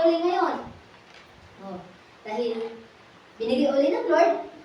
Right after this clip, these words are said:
dumating na naman yung time na ang Lord naman ay humingi. Kasi ang Lord kasi hindi pwede yung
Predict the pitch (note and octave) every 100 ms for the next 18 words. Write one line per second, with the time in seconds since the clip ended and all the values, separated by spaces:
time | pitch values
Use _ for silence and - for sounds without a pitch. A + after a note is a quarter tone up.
0 | - - - - - D#4 E4+ E4+ E4 D#4+
1 | D#4+ D#4+ D4+ D4+ D4 C#4+ C#4+ C#4 B3+ A#3
2 | A#3 B3 C4 C#4 C#4 C4 C4 A#3+ A#3+ A#3
3 | A3 - B3+ D4 D#4+ E4 D#4 D4 D4+ D#4+
4 | D4 C#4+ D4 C#4 C#4 C#4 C4+